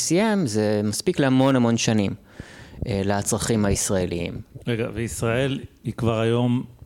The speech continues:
Speaker 2: באמת צורכת את הגז הזה? זאת אומרת, יש לנו את התשתיות. לאן זה הולך? זה מפיק
Speaker 1: כן.
Speaker 2: חשמל? זה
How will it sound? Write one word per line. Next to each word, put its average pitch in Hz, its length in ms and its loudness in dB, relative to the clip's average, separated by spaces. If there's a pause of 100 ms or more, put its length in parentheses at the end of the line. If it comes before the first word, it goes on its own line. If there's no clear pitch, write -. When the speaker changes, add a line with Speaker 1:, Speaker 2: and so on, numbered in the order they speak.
(100)
Speaker 2:
באמת 107 280 -2
צורכת 120 400 -2
את 127 100 -4
הגז 139 200 -2
הזה? 151 140 0
זאת 120 100 -4
אומרת, 110 180 -2
יש 117 140 -4
לנו 113 140 2
את 107 80 -4
התשתיות. 107 600 -4 (360)
לאן 127 180 2
זה 135 80 2
הולך? 107 360 -2
זה 95 180 -4
מפיק 95 240 -2
Speaker 1:
כן. 104 60 0
Speaker 2:
חשמל? 120 560 0
זה 98 180 -6